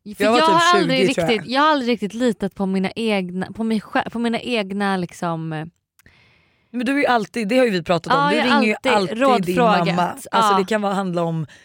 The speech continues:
Speaker 2: alltså, vad som helst, att så här, vilken,
Speaker 1: Nej, men vad
Speaker 2: eh,
Speaker 1: ska jag köpa av de här två? Och det,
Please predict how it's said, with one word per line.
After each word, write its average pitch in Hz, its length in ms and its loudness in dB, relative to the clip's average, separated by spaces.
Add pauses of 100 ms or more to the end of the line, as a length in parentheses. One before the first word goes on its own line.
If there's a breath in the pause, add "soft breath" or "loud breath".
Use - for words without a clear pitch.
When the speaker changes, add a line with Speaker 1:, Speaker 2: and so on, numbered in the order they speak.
(600 soft breath)
Speaker 2:
alltså, 196 180 0
vad 185 300 2
som 190 160 -6
helst, 180 340 -4
att 165 140 -4
så - 80 -8
här, 165 220 -4
vilken, 170 720 -4 (560 soft breath)
Speaker 1:
Nej, 262 100 -6
men 294 80 2
vad 311 80 2
Speaker 2:
eh, 302 60 -2
Speaker 1:
ska 302 120 -4
jag 285 100 -2
köpa 247 300 0
av 220 80 0
de 220 120 -2
här 208 140 0
två? - 180 -4
Och 208 200 -4
det, 214 180 -2